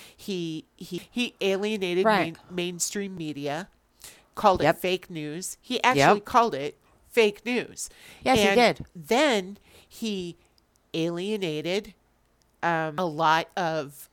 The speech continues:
Speaker 1: uh, Germany's allies
Speaker 2: Uh-huh.
Speaker 1: that would have
Speaker 2: Exactly.
Speaker 1: stood for, you know, the, uh, democracy part of,
Speaker 2: Right.
Speaker 1: of their government. So he alienated the
Speaker 2: Right.
Speaker 1: allies. He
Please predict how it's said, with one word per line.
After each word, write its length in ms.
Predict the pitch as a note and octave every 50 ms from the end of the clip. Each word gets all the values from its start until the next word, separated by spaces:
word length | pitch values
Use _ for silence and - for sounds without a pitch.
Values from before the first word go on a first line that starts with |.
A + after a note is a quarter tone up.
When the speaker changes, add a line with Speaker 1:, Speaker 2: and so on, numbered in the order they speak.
| _
Speaker 1:
uh, 340 | G3 F3+ E3 D#3 C#3+ - - - - F#3+ _ _ G3+ G3+ E3+
Germany's 560 | - - G3+ G3 F#3 F3 F3+ F3 E3+ D#3+ -
allies 640 | D#3 D3 D#3+ C#3+ D3 D3+ D#3 D#3+ G#3 A3+ - - - - _ _ _ _ _ _ _ _ _ _ -
Speaker 2:
Uh-huh. 400 | F#2 F2+ - C3+ B2+ C3+ F3+ G#3 - _ _ _ _ _ _
Speaker 1:
that 180 | - F#3 D#3+ F3
would 120 | F#3 F#3+ E3+
have 120 | F3 D3+
Speaker 2:
Exactly. 540 | F#3+ E3+ - F#3+ D#3 E3 F#3+ F#3 F#3 D3 C#3
Speaker 1:
stood 160 | A#2+ - - -
for, 560 | G3+ F#3+ F#3 G3 G3 G3 G3 F#3+ F#3 F#3 - _ _ _ _ _
you 160 | - G3 G#3 F3
know, 280 | E3 D#3 D3 C#3+ D3+ -
the, 240 | D#3 D3+ C#3+ - - _
uh, 320 | - E3 D#3+ D#3 D3+ D3 D3 - - C#3+ C#3+ C#3
democracy 840 | - F#3 F3+ D#3+ E3 E3+ - - F#3 E3+ - - D#3 C3 C#3+ E3 - _ _ _ _ _
part 380 | - F#3+ D#3+ D3+ D#3+ E3+ E3+ - _ _ _ - - - _ _ _
of, 200 | F3+ F3 D#3 D3
Speaker 2:
Right. 300 | D#3 C#3 A2+ A2+ B2 C3+
Speaker 1:
of 180 | F3 F3 D3+ C3+
their 160 | E3 D#3+ D#3+
government. 560 | D#3 D#3 C#3+ C#3 D3 D3+ D3 F3+ G3 - -
So 180 | - - G3 E3+
he 160 | D#3+ D#3 - -
alienated 520 | E3+ E3 E3 E3+ E3 D#3+ D#3 D#3 D3+ D3
the 100 | F3 D3+ - A2+
Speaker 2:
Right. 80 | G#2
Speaker 1:
allies. 520 | A2 C3+ C#3+ D3 D3+ C#3+ D#3 F#3+ - - - _ - - - - - - - - _
He 280 | - - A#3+ A3+ -